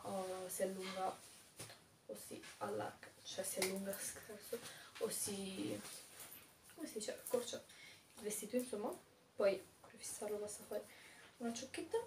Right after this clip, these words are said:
È veramente, veramente molto bello, l'avrò pagato cinque euro, raga, è pazzesco, appunto, di Shein. Dicevo, veramente stupendo. Poi qua sotto c'è anche un buchettino e dentro è fatto così, veramente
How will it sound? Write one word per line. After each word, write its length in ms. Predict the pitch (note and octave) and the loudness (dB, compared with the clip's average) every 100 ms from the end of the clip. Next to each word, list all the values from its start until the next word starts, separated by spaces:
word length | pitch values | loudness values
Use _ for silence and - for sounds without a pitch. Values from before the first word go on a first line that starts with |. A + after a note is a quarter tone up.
| - | 6
È 120 | C4 | 10
veramente, 560 | B3+ C4 C#4+ - D#4 - | 12 10 6 0 -8 -4
veramente 500 | C4+ A#3+ A#3+ B3 C4 C4 | 0 4 4 4 2 4
molto 260 | B3 A#3+ | 2 4
bello, 260 | A3 G#3 G#3 | 4 4 2
l'avrò 200 | G#3+ A3 | 2 0
pagato 260 | A#3 A3+ - - | -4 -6 -8 -10
cinque 360 | - - A#3 | -10 -6 -4
euro, 160 | G3+ G#3+ A3 | -2 -2 -2
raga, 120 | - | 0
è 100 | A3 - | -2 0
pazzesco, 460 | G#3+ - A#3+ - | 0 4 4 8
appunto, 320 | C4 A#3 G#3+ G#3+ | 6 6 2 2
di 100 | A#3 | 2
Shein. 500 | - - G3+ - C#4+ - - - - - - - - - _ - - - - - | -2 0 6 6 6 2 -4 -6 -14 -2 4 4 2 -12 _ -4 -4 -8 -18 -8
Dicevo, 540 | - A#3 B3+ A3+ B3+ | -2 6 8 10 10
veramente 400 | B3 B3+ C4 C#4+ | 12 12 12 6
stupendo. 420 | E4+ - B3+ A#3+ B3 | 4 6 8 8 10
Poi 180 | B3 | 8
qua 100 | A#3+ | 8
sotto 320 | A#3 - B3+ A#3+ | 0 2 2 0
c'è 160 | - | 0
anche 480 | A#3 A3 A#3+ A3 - - - - - | 0 6 8 8 6 -12 -20 -20 -10
un 60 | C4+ | -4
buchettino 580 | A#3+ - - C4 B3+ E4+ - - - - - | -2 -4 -2 0 2 -2 -8 -10 -10 -10 -10
e 80 | E4+ | -2
dentro 360 | D4 C#4+ C#4 | 0 2 2
è 60 | - | 2
fatto 560 | D4 A#3+ - - C4 - - - - - - - - | 2 0 0 0 0 -2 -16 -20 -20 -20 -20 -20 -12
così, 260 | - A#3+ A#3 - - | -4 -2 -2 -4 -6
veramente 460 | C#4 C4+ C#4 - | -2 0 0 -6